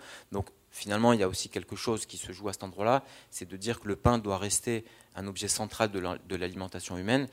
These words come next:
et ça, c'est, c'est, c'est un choix, finalement, du boulanger, à, à qui on adresse nos produits.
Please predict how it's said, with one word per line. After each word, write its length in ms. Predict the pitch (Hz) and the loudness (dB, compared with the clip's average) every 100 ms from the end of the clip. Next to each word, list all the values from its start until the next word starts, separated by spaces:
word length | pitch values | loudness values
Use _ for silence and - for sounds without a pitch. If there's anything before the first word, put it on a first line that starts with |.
| - - - | -10 -14 -2
et 20 | |
ça, 160 | - | 0
c'est, 180 | 123 - - | 0 -2 -8
c'est, 260 | - 92 - | -10 -10 -10
c'est 280 | - 90 92 | -10 -10 -8
un 100 | 92 | -2
choix, 220 | - 123 | 2 2
finalement, 360 | - 95 104 | 2 -2 0
du 100 | 95 | -2
boulanger, 380 | 95 107 110 104 - | -2 -2 0 -2 -6
à, 80 | 98 - | -14 -12
à 120 | 87 | -10
qui 200 | - - | -6 -2
on 100 | 104 | -2
adresse 320 | 92 92 101 | -2 -2 -4
nos 80 | 98 | -6
produits. 360 | - 95 90 | -6 -8 -8